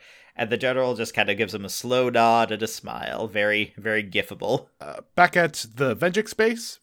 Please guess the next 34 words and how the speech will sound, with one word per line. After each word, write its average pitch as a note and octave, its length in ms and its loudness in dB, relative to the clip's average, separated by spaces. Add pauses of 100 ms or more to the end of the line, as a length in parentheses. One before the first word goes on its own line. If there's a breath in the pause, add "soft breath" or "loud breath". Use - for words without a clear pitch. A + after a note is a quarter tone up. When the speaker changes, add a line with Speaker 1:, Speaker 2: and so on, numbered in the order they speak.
Speaker 2:
Venjix C3 480 0
is A#2 180 -6
really C3 300 2
annoyed A2+ 260 -2
at G2+ 120 -6
his G#2+ 240 -8
current G2+ 300 -8
body. D2+ 280 -6 (320 soft breath)
And C3+ 360 0
'cause E3+ 180 0
I F#3+ 80 6
think D#3+ 220 2
this E3 140 -6
is C#3 120 -6
the A#2 60 -2
last A#2+ 280 2
time B2 300 2
it C3 120 -4
shows B2+ 280 0
up, E3+ 180 2
I G#2+ 60 0
decided G2+ 400 -6
to G2 180 -6 (100)
look G2 200 -6
and G2 60 -12
see G2+ 180 -6
what F#2+ 160 -6
it - 80 -8
was F#2 320 -6
in F#2+ 100 -8
the F#2+ 160 -8
original F#2+ 300 -8
Japanese G#2 340 -8
version. B2 400 -6